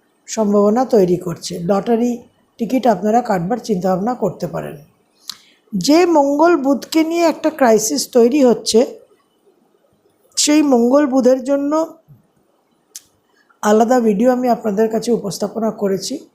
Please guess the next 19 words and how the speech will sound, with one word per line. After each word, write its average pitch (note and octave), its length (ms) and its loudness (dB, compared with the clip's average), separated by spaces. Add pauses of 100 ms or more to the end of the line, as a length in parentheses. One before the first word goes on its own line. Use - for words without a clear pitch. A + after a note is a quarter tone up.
(300)
তাও G#3+ 140 2
আজকে G3 380 0
আরেকবার G#3+ 380 2
উল্লেখ G#3 420 2
করছি - 340 -6
মন্ত্র F#3+ 380 -4
দুটো। F3+ 400 -4 (1120)
প্রিয়াঙ্গু D#4+ 720 2
কালিকা C#4+ 680 2
শ্যামম B3+ 680 0 (440)
রূপেণ A#3 600 4
প্রতিম C#4 640 0
বুধম A3 400 2 (400)
সৌম্যম C4+ 680 2
সৌম্য C4 580 2
গুণোপেতম A3+ 800 2 (400)
তম C#4 280 2
বুধম B3 420 2
প্রণমাম্যহম। G#3 880 2